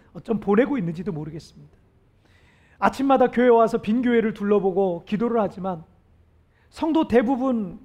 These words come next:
다 철수해서 적막하기까지 한 이 넓은 예배당 좌석을 볼 때마다 지금의 여러 가지 이런 상황들이 순간순간 제 마음을 불안하게 하고 낙심하기도 합니다. 와서 이렇게 탁 본당을 이렇게 둘러보면서,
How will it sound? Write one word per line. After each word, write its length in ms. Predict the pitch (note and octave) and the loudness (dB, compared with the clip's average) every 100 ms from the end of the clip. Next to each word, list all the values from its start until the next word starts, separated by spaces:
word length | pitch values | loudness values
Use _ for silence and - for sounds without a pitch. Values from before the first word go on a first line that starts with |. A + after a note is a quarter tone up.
| _ | _
다 220 | _ - - | _ -14 -8
철수해서 840 | - D4 C#4 G#3+ E3 G3+ E3+ - _ _ _ _ _ _ _ _ _ _ | -6 -6 -6 -6 -4 -6 -6 -12 _ _ _ _ _ _ _ _ _ _
적막하기까지 880 | G3+ C4 F4+ F#4 D#4 C4+ B3 C4 A#3+ | 0 2 2 2 -2 -2 -2 0 0
한 120 | A3+ | 0
이 160 | G#3+ A3+ | 0 2
넓은 400 | F#3 A3+ C#4 A3 | 2 2 2 0
예배당 340 | F#3+ G#3 G3 | 0 0 -2
좌석을 300 | F3 E3 F3+ | -6 -8 -8
볼 140 | F#3 | -10
때마다 520 | E3+ G3 D3+ F3 E3+ D3+ - _ _ _ _ _ | -8 -6 -6 -6 -6 -8 -20 _ _ _ _ _
지금의 380 | - B3+ D#4 D#4+ | -6 0 2 2
여러 180 | A3 A#3+ | 4 4
가지 180 | A#3+ A3+ | 2 0
이런 180 | G#3 G#3 | -2 -2
상황들이 840 | B3 B3+ B3+ A#3+ F#3+ F3+ B3 D4+ _ _ _ | -4 -2 -2 -4 -6 -8 -8 -12 _ _ _
순간순간 640 | - C#4 D#4 - A#3 A3+ | -10 -2 -2 -2 -4 -4
제 140 | A3 G3+ | -4 -4
마음을 280 | E3 D#3+ | -4 -4
불안하게 520 | - - A#3+ A#3 G#3 G3+ | -8 -2 0 0 -4 -6
하고 460 | D3+ - C4 - _ _ _ _ | -6 -6 -8 -8 _ _ _ _
낙심하기도 580 | - - G#3+ G3 D#3 D#3 | -18 -10 -4 -4 -4 -10
합니다. 300 | E3+ C#3 - _ _ | -14 -16 -20 _ _
와서 240 | G#3 A#3+ D4+ | 0 2 2
이렇게 280 | A#3 C#4+ - | -2 -2 -4
탁 220 | - - A3+ _ - | -10 -16 -16 _ -6
본당을 340 | G#3 A#3 A#3 | 0 2 2
이렇게 160 | G#3+ A3+ | -2 -8
둘러보면서, 680 | A#3 A3+ A3 F#3+ F3+ A3 | -2 -2 -2 -6 -8 -12